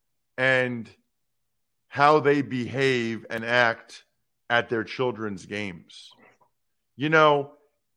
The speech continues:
if you notice, like, the guys that, like, play in the N F L or, like, the,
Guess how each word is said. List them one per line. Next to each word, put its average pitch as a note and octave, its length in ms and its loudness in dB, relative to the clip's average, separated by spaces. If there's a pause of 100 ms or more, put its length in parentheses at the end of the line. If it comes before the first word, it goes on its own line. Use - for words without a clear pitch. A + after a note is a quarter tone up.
(140)
if D#3 140 -6
you F#3 100 -8
notice, F3+ 720 0
like, C3 440 0 (840)
the D3 80 -10
guys A3+ 320 0
that, F#3 100 -6
like, D#3+ 220 0
play F3 240 -4
in E3 100 -6
the C#3 140 -4
N D3+ 100 0
F C3+ 160 -4
L C3 420 2
or, G2+ 140 -6
like, G#2 220 -6
the, B2 120 -12